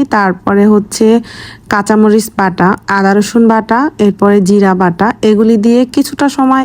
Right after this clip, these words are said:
একটু ভেজে নিয়েছি মশলাগুলিকে। এখন এখানে দিয়ে দিচ্ছি হলুদ, তারপরে মরিচের গুঁড়া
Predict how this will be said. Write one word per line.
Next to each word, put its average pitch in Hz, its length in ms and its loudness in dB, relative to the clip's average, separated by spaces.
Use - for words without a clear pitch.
একটু - 300 -4
ভেজে 214 280 4
নিয়েছি 190 420 2
মশলাগুলিকে। 196 800 0
এখন 254 240 0
এখানে 262 380 2
দিয়ে 220 220 2
দিচ্ছি 226 340 0
হলুদ, 208 420 2
তারপরে 196 420 0
মরিচের 196 480 2
গুঁড়া 185 280 2